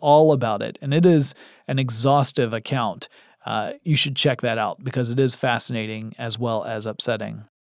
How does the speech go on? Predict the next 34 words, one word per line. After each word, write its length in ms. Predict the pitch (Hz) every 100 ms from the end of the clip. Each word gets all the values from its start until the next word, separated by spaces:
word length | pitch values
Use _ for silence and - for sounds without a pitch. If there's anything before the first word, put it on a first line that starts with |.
| _ _ -
The 180 | 156
emergence 460 | 185 208 214 220 185
of 80 | 156
D 120 | 151
N 100 | 147
A 120 | 139
led 280 | 135 135 135
to 80 | 139
the 100 | 131
development 480 | 123 127 127 127 123
of 160 | 127
quality 340 | - 139 135 139
control 400 | 131 120 127 127
guidelines 600 | 123 120 123 120 120 120
for 100 | 123
D 140 | 123
N 100 | 117
A 100 | 113
labs 440 | 110 113 113 113 113
and 120 | 110
forensic 420 | 120 120 117 123
investigators. 800 | 113 113 - 123 117 113 113 - - - - - - -
It 80 | 143
became 280 | 147 170 143
clear 360 | 156 156 151
that 240 | 147 139 139
in 160 | 147
order 340 | - 165 156 151
to 240 | - 160
make 300 | 147 139 139
effective 640 | 147 - - 175 - 151 131
use 360 | 147 139 -
of 320 | - 139 123
this 440 | 131 127 - -